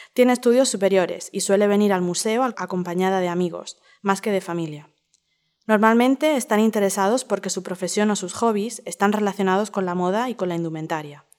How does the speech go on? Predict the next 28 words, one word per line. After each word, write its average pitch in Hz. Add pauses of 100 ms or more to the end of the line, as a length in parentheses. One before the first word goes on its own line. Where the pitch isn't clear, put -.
(580)
Gustan 269
mucho 220
las 220
visitas 196
guiadas 175 (260)
y 214
hay 208
una 214
sorpresa 220
al 202
ver 196
la 190
parte 196
de 185
indumentaria 190
histórica, 185 (340)
que 180
es 240
lo 196
que 185
más 175
éxito 180
tiene. 156 (600)
Además, 269
respecto 208
a 185
otros 185
museos, 240